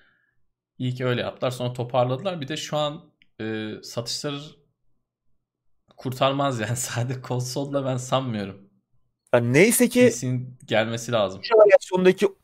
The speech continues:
Speaker 2: iki oyun arasındaki uçurum, çok büyük bir uçurum yok. Hani
Speaker 1: Doğru.
Speaker 2: neredeyse aynı oyunlar. O zaman da çok farklı oyunlardı bir de yani.
Speaker 1: Kesinlikle.
Speaker 2: Bambaşka oyunlar.
Speaker 1: Çok haklısın.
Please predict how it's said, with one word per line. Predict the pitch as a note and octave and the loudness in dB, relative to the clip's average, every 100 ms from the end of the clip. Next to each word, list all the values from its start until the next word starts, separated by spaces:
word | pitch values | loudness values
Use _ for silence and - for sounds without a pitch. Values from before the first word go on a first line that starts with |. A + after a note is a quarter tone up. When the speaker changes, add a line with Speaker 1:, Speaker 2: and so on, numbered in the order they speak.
| _ | _
Speaker 2:
iki | D#3+ - G#3+ | -8 6 10
oyun | F#3+ | 10
arasındaki | F#3+ F#3 - F#3 F#3 F#3+ - | 10 6 4 4 2 2 -2
uçurum, | E3 - E3+ F3+ F3 E3+ _ | -2 0 4 6 4 -2 _
çok | - E3+ - | -2 -2 -2
büyük | - D3+ E3 | -4 -4 0
bir | D#3+ | -2
uçurum | E3 D#3+ | 2 4
yok. | D#3 C3+ - - _ B2+ | 8 6 4 -16 _ -6
Hani | G#2 | -4
Speaker 1:
Doğru. | G2 F#2+ - | -4 -8 -10
Speaker 2:
neredeyse | D3+ A2+ - - | 0 0 0 4
aynı | C#3 C#3+ C#3 C3 | 8 10 8 4
oyunlar. | A#2 A2+ A2+ - | 4 2 0 8
O | E3 B3+ B3 | 10 10 8
zaman | F3+ F3+ G3 B3 | 8 8 8 6
da | D4 B3+ | 6 6
çok | - A#3+ | 6 4
farklı | - F3+ F#3 B3 | 8 10 10 8
oyunlardı | C4 G#3+ F3+ C#3 B2 | 6 8 6 6 4
bir | A#2+ | 6
de | |
yani. | A#2+ A2+ | 8 6
Speaker 1:
Kesinlikle. | A#2+ | 8
Speaker 2:
Bambaşka | D#3+ G#3 G3 F3 - | 6 8 8 6 6
oyunlar. | C#3+ B2+ A#2+ G#2+ _ _ - | 0 0 -2 -4 _ _ -16
Speaker 1:
Çok | G#2 - | -12 -12
haklısın. | F2+ - - - | -12 -14 -18 -18